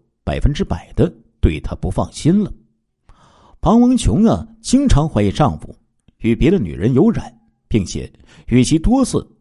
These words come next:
发生争吵，甚至发展到不准丈夫与社会上任何一位女性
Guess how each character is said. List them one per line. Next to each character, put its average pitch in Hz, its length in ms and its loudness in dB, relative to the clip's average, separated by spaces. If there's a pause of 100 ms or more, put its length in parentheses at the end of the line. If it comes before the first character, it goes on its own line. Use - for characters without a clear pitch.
(100)
发 104 200 -2
生 113 220 0
争 220 180 2
吵， - 220 -6 (680)
甚 135 200 0
至 127 60 4
发 135 180 2
展 101 180 0
到 139 320 -6 (200)
不 175 200 6
准 120 220 2
丈 143 300 0
夫 - 240 -10 (340)
与 131 180 4
社 208 220 4
会 123 160 2
上 101 180 -2 (220)
任 269 320 4
何 - 160 -4
一 78 80 -4
位 85 100 -6
女 73 220 -10
性 196 260 0